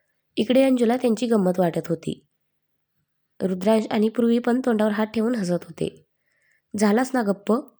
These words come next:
जरा शब्दाने बोलायचं नाही बायकोला, म्हणूनच जीभ चालते तिची माझ्यासमोर," आजी अजूनच तनतन करत म्हणाल्या. दिनेशराव हलकसं हसले आणि म्हणाले,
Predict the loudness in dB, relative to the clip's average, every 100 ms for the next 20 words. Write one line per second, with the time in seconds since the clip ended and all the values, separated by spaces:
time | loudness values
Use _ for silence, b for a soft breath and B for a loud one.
0 | _ _ _ _ _ _ _ -6 0 0
1 | 0 -2 0 0 2 2 2 0 0 0
2 | 2 0 0 -2 -4 -12 _ _ _ _
3 | _ _ -2 2 2 0 -2 -2 0 0
4 | 0 0 -2 0 -2 -2 -4 -4 -6 -8
5 | -14 _ _ _ _ _ -8 -8 -6 -4
6 | 0 2 0 0 -2 -2 -2 -2 -2 -2
7 | -2 -2 -4 -6 -12 _ _ _ _ _
8 | _ _ -2 0 0 0 -2 2 0 0
9 | -2 -2 -4 0 -2 0 -2 0 0 0
10 | 0